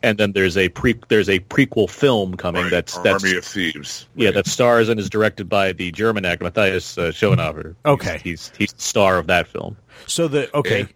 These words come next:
Speaker 3: so the
Speaker 2: and, and a V R experience.
Speaker 1: Yeah,
Speaker 3: Ah.
Speaker 1: yes, of course. The V R is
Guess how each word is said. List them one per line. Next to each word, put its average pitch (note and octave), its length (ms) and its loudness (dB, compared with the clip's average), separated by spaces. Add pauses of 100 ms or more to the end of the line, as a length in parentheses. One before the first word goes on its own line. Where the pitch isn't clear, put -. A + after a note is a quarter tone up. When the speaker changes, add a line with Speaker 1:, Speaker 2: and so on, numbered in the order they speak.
(200)
Speaker 3:
so C#3 300 2
the A#2 140 0
Speaker 2:
and, A#2 420 2 (100)
and A2+ 440 0
a F2 120 -8
V F#2+ 240 -6
R C3+ 280 -4
experience. C2 760 -14 (280)
Speaker 1:
Yeah, A2+ 140 2
Speaker 3:
Ah. E2+ 80 -4
Speaker 1:
yes, A2 240 0
of G#2 60 -4
course. G2 220 2
The B2+ 100 0
V B2 120 2
R A2+ 120 2
is A2 60 0